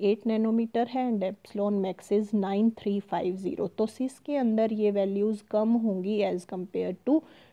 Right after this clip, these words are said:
trans। वो क्यों होंगी? क्योंकि स-, trans के अंदर जो conjugation है वो effective conjugation होगी, जो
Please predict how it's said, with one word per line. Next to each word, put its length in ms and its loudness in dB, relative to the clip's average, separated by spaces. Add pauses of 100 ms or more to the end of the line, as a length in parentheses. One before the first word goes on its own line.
(140)
trans। 540 -2 (160)
वो 300 2
क्यों 300 -2 (100)
होंगी? 440 2 (520)
क्योंकि 300 0
स-, 200 -14 (280)
trans 460 -2
के 120 -6
अंदर 480 2 (760)
जो 160 -2
conjugation 1000 -2
है 320 -2 (640)
वो 280 2 (160)
effective 580 -4
conjugation 840 -2
होगी, 340 -2
जो 220 -2